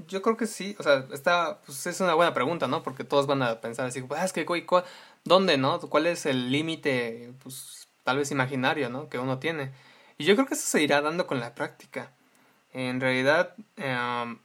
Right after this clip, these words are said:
cuando ya has estado en una producción y cuando ves el costo, cuando haces un plan y todo eso, o sea, no que tú lo hagas más bien, sino que, pues, vas viendo, ¿no? Que tal, quien hizo producción tal vez dijo, "Pues mira, hay este costo y esto, el otro, aquello, y to-, en total nos va a salir en diez mil varos,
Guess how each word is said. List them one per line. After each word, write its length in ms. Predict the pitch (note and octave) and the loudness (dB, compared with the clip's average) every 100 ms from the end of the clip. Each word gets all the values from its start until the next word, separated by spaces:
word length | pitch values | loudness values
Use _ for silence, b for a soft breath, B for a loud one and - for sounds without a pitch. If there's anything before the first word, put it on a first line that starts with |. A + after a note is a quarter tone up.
| _ _ | _ _
cuando 280 | - D3 C#3 | -6 -2 4
ya 100 | E3 | 4
has 60 | G#3 | 4
estado 180 | G#3 | 2
en 60 | G3+ | 2
una 100 | G3 | 0
producción 580 | C#3+ B2 - C3+ C#3+ - | 0 -2 -2 0 0 -4
y 60 | |
cuando 260 | - A#2+ A#2+ | -8 -4 0
ves 400 | B2+ D3+ D#3+ D#3 C3+ | 4 4 4 -2 -6
el 160 | B2+ | -4
costo, 480 | - C#3+ D3+ C#3+ C#3 | 0 0 0 -4 -6
cuando 240 | A#2 A2+ | -6 -4
haces 220 | C3 D#3 D#3 | -2 -2 -4
un 140 | D3+ | -2
plan 440 | D3 C#3+ D3 D3 | 2 4 2 0
y 40 | C3 | -4
todo 280 | C3+ C3 C3+ | -2 0 0
eso, 220 | C3+ G3 B B B | -2 -4 B B B
o 20 | |
sea, 120 | - A#2 C3 | -10 -8 -2
no 180 | C#3 | 0
que 80 | C#3 D3+ | 2 -2
tú 140 | - | -2
lo 100 | D3+ | 0
hagas 220 | C3 A#2 B2+ | 0 -2 -8
más 120 | B2 | -6
bien, 200 | C#3+ A2+ | -6 -6
sino 300 | B2+ A#2 A#2 | -12 -14 -10
que, 220 | B2 A2+ _ | -10 -10 _
pues, 140 | - C3+ | -4 4
vas 160 | C3+ | 4
viendo, 260 | D3+ D3 B2 | 4 -2 -2
¿no? 180 | A#2+ C3 | -4 -6
Que 120 | B2+ | -10
tal, 360 | - A#2 B2+ - - - | -8 -8 -8 -12 -20 -8
quien 320 | C3+ C3 B2 | -4 -4 -4
hizo 220 | C3 C#3 | -4 -2
producción 540 | C#3+ D3 C#3+ D#3+ D3+ D3+ | 0 0 -2 -2 -2 -2
tal 140 | D3 | -2
vez 160 | D3 C#3 | -2 -2
dijo, 260 | C3 C3 B B B | -4 -4 B B B
"Pues 120 | C#3 | -6
mira, 180 | C3 A#2+ | -2 0
hay 160 | B2 D3+ | 0 -2
este 220 | D#3+ E3+ | -4 -6
costo 340 | E3+ E3+ E3 | -2 -2 -2
y 140 | C#3+ C#3 | -2 0
esto, 260 | D#3 - | -2 -2
el 60 | C#3 | -2
otro, 260 | D3+ D3+ C3+ | -2 -4 -4
aquello, 360 | D3+ D3+ D#3+ | -2 0 -2
y 140 | D3 A#2+ | -2 -4
to-, 180 | - C#3+ | -6 -4
en 160 | C3+ | -2
total 300 | - - E3+ | -2 2 2
nos 120 | E3+ D#3+ | 4 6
va 280 | E3+ E3+ | 6 4
a 40 | E3 | 0
salir 360 | - D3+ D#3 | -4 -4 -2
en 160 | D#3 C#3+ | -2 0
diez 160 | B2+ C3+ | 0 2
mil 160 | C#3+ | 4
varos, 300 | C#3 A#2 - | 4 4 -4